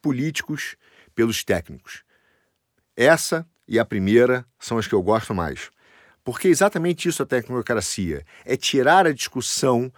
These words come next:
política da polis, da associação, da discussão, do parlamento, do falar,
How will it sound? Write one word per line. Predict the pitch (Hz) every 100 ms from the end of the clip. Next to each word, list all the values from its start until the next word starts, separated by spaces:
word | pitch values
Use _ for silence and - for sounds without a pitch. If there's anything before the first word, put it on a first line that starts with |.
| _
política | - 113 113 139 - 95
da | 107
polis, | 98 - 120 107 85 - - _ _ _ _
da | 107 117
associação, | - 113 - 123 - - 131 127 87 76 _ _ -
da | 101
discussão, | 107 - - 117 - - 143 131 95 73 - _ _ _ _
do | 101
parlamento, | - 170 180 165 131 113 117 98
do | 101
falar, | - 117 107 117 -